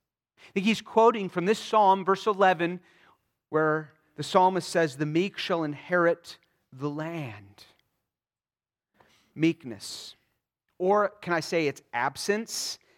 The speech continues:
Meekness is, the lack of meekness is exposed when we deal with difficult people. When enemies or unfair people or condescending people, you know them,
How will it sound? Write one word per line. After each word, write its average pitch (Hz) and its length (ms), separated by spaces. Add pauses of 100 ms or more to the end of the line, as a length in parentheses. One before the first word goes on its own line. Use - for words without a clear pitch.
(1040)
Meekness 220 580 (120)
is, 175 200 (100)
the 160 140
lack 175 360
of 202 120
meekness 165 600
is 160 160
exposed 135 760
when 147 220
we 180 120
deal 165 320
with 135 220
difficult 139 460
people. 147 420 (1600)
When 147 280
enemies 170 460
or 151 160
unfair 165 440
people 165 480
or 123 120
condescending 151 1040
people, 214 600 (160)
you 156 160
know 214 240
them, 170 400